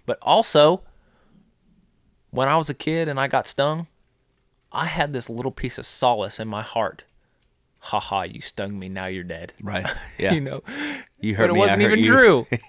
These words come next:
Speaker 1: It wasn't even true because the thing I've been stung by the least is a honeybee 'cause they're really not that aggressive. Again, unless you grab that sucker and, and smash it, it's not, it's not gonna sting you. A good story of that,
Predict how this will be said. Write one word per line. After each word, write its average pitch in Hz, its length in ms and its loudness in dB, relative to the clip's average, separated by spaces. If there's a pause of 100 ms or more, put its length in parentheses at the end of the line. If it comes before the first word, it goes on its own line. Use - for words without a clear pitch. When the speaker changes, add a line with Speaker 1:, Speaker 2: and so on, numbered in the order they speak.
Speaker 1:
It 240 60 -2
wasn't 240 260 6
even 233 220 2
true 233 220 4
because 202 380 2
the 185 320 2
thing 214 200 6
I've 196 140 8
been 202 120 4
stung 196 260 2
by 196 160 8
the 190 80 4
least 233 260 2
is 196 100 0
a 208 80 0
honeybee 185 480 -2
'cause 143 180 -4
they're 139 120 0
really 175 300 2
not 143 280 -4 (180)
that 143 140 2
aggressive. 127 460 0
Again, 131 380 -2
unless 147 340 -2
you 156 80 -6
grab 143 320 2
that 156 160 -2
sucker 160 360 -6
and, 113 140 -8
and 101 240 -12
smash 156 400 -4
it, 120 160 -10 (1040)
it's 139 160 -6
not, 156 240 -2 (160)
it's - 200 -8
not 135 160 0
gonna 127 160 -4
sting 156 280 -4
you. 127 140 -4 (440)
A 127 80 -4
good 160 180 2
story 180 380 2
of 113 80 -4
that, 120 340 2